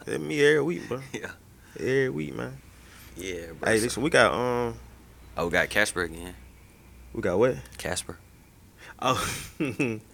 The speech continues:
Speaker 1: Casper.
Speaker 2: Right.
Speaker 1: Okay. Yeah, man. If you already tapped in by now,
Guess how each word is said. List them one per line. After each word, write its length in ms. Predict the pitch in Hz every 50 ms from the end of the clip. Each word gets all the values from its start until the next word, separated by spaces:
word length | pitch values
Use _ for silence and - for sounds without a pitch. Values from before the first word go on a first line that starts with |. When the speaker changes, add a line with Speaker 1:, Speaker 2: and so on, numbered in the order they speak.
| - - - -
Speaker 1:
Casper. 800 | - - - 127 120 127 123 - - - 101 92 87 90 90 101 - - - - - - - - - -
Speaker 2:
Right. 120 | - -
Speaker 1:
Okay. 260 | - - 98 98 101 101 101 - - 156 - -
Yeah, 240 | 98 113 127 135 135
man. 360 | 120 117 113 113 113 113 117 117 - - - - - -
If 220 | - 156 165 151 160
you 140 | 190 190 180
already 320 | 170 156 151 151 151 143
tapped 380 | - - 160 143 - 117 120 135
in 280 | 135 135 127 127 120
by 240 | 113 131 123 120 120
now, 440 | 120 127 143 165 170 170 165 151